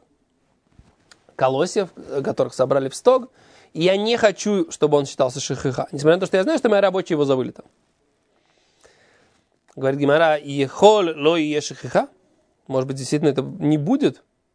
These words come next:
называться шахаха, то есть даром для бедных. Талмуд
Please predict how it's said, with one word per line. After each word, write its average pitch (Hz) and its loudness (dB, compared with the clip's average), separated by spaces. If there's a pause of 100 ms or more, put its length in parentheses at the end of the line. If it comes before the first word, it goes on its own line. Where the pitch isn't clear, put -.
(180)
называться 139 0
шахаха, 139 -2
то - -20
есть - -20
даром 147 6 (380)
для 143 4
бедных. 143 -2 (1120)
Талмуд 170 0